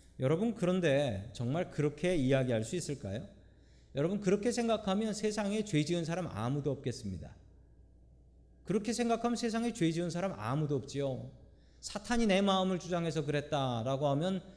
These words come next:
사탄만 잡아 죽이면 되는 거네요. 여러분, 사탄에게 마음 열어준 사람은 누굽니까? 바로 유다입니다. 우리의 마음의 문이 있는데, 여러분, 그 마음의 문을 열 수 있는 사람은 오직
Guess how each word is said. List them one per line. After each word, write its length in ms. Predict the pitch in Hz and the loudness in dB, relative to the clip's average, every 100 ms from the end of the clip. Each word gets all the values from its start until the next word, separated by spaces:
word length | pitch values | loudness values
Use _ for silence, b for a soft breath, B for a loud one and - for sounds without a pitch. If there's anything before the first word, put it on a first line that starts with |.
| B | B
사탄만 520 | - - - 226 208 170 | -14 -12 -2 2 2 4
잡아 240 | 151 143 | 2 0
죽이면 320 | 127 123 135 | 0 0 0
되는 260 | 127 107 101 | 0 0 -2
거네요. 240 | 87 87 - - - - - - - - - b b b b b - | -4 -8 -14 -18 -20 -20 -20 -20 -20 -20 -20 b b b b b -4
여러분, 220 | 143 175 208 | 0 2 0
사탄에게 480 | 226 233 247 240 240 | -4 -2 0 2 2
마음 340 | 127 147 180 | 2 2 0
열어준 380 | 113 120 131 143 | 0 -2 -2 -4
사람은 380 | 131 117 143 208 | -4 -4 -2 -2
누굽니까? 720 | 151 117 113 104 95 82 78 - - - - - - | -2 -2 -2 -2 -6 -8 -10 -14 -20 -20 -20 -20 -18
바로 240 | - 139 202 | -6 -2 2
유다입니다. 640 | 156 196 190 113 90 71 60 - - - - - - b b b b b - | 2 2 2 -2 -4 -10 -14 -18 -20 -20 -20 -20 -20 b b b b b -2
우리의 220 | 151 226 | 2 4
마음의 440 | 151 127 180 226 | 4 2 2 2
문이 300 | 175 156 190 | 2 2 2
있는데, 680 | 190 170 165 196 170 104 98 - | 2 0 0 2 2 0 -4 -2
여러분, 240 | 156 185 | -2 0
그 100 | 196 | 0
마음의 500 | 175 117 139 175 185 | 2 4 2 2 0
문을 280 | 160 175 165 | 0 0 2
열 160 | 120 143 | 2 2
수 120 | 165 | -2
있는 180 | 156 143 | -4 -2
사람은 480 | 139 131 127 185 | -2 -2 -2 -2
오직 480 | 139 110 151 226 - | -2 -2 -2 -2 -6